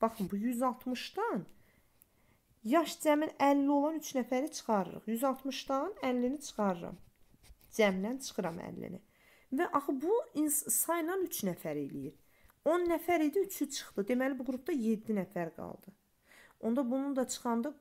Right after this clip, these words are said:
qu-, və qrupa bir nəfər daxil olur. Qrupa, ə, bir nəfər daxil olur. Qrupdakı yaşların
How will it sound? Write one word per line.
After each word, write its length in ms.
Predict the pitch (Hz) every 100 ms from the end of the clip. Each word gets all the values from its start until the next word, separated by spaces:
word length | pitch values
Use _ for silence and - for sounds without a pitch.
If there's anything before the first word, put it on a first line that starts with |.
| -
qu-, 140 | -
və 160 | 208 320 453 -
qrupa 300 | 285 285 339 415
bir 180 | 320 339
nəfər 360 | 294 254 - 349
daxil 440 | 240 220 214 - 226 -
olur. 400 | 185 180 208 330 - _ _ - - - - _
Qrupa, 340 | 277 277 - 349
ə, 220 | - - 220 220 208
bir 180 | 294 262
nəfər 380 | 226 226 208 196
daxil 400 | 214 202 233 214
olur. 480 | - 185 185 226 349 - _ _ -
Qrupdakı 460 | 233 - 247 240
yaşların 520 | 294 220 - 196 185